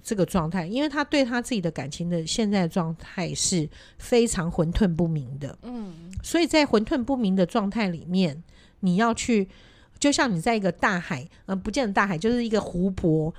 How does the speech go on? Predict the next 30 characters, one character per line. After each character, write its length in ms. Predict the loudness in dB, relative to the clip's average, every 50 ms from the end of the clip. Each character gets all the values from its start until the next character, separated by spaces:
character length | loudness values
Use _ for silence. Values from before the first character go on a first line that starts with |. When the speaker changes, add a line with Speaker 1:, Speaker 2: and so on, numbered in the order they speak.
| -8 -6
Speaker 1:
然 120 | -6 -2
后 100 | -2 -2
都 300 | -2 0 0 2 2 2
是 180 | 2 0 -2 -2
雾 280 | -2 0 0 0 2
的 100 | 2 0
状 320 | -2 0 -2 -4 -4 -4 -6
态。 340 | -4 -4 -4 -4 -4 -8 -12 -18 -20 -20 -20 -20 -20 -16
Speaker 2:
嗯。 380 | -14 -12 -10 -10 -10 -12 -12 -6
Speaker 1:
你 100 | -4 -2
根 140 | 0 0 -2
本 80 | -2 -2
看 180 | -2 -2 0
不 80 | 0 0
清 300 | -2 -2 -2 -2 -2 -4
楚 200 | -4 -6 -4 -4
哪 120 | -4 -2
一 80 | -4 -2
棵 160 | 0 0 0
树 400 | 0 -2 -4 -2 -2 -2 -2 -2
或 160 | 0 0 0
哪 140 | 0 0 0
一 100 | -2 -2
艘 220 | 0 0 -2 -2
船 340 | -4 -4 -6 -4 -4 -4 -6
是 140 | -6 -4 -4
没 180 | -4 -4 -4 -4
破 340 | -4 0 2 2 2 2 0
的。 200 | -8 -14 -18 -18 -20 _ -16 -12
Speaker 2:
嗯。 640 | -12 -10 -10 -10 -12 -14 -14 -16 -16 -16 -18 -18